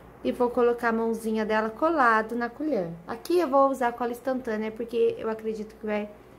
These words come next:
fixar melhor, porque eu vou colar na madeirinha aqui, ó. E a mãozinha dela segurando a colherzinha.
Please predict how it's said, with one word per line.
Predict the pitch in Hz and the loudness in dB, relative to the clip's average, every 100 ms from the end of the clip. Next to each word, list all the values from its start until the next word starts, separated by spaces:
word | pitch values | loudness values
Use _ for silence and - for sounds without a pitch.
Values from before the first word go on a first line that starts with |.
| - - - | -20 -20 -18
fixar | - 226 - 226 | -10 -10 -4 -2
melhor, | 226 240 220 208 | 0 2 4 2
porque | 208 - - | 0 -6 -4
eu | 196 | -4
vou | |
colar | 196 208 202 | -4 -2 0
na | 208 | 0
madeirinha | 214 233 247 247 190 175 | 0 0 2 0 0 -4
aqui, | 185 - - | -6 -8 -14
ó. | - - - - - - - - - - - - - - - - - - - - - | -14 -20 -20 -20 -20 -20 -20 -20 -20 -20 -20 -20 -20 -20 -20 -20 -20 -20 -20 -20 -6
E | 254 | 0
a | 247 | 2
mãozinha | 240 240 220 226 233 | 2 0 0 0 2
dela | 208 196 202 233 | 2 2 2 0
segurando | 254 - 285 294 254 208 220 | -4 -4 -2 0 2 2 -2
a | |
colherzinha. | 220 226 240 262 185 170 | 0 2 4 2 -2 -12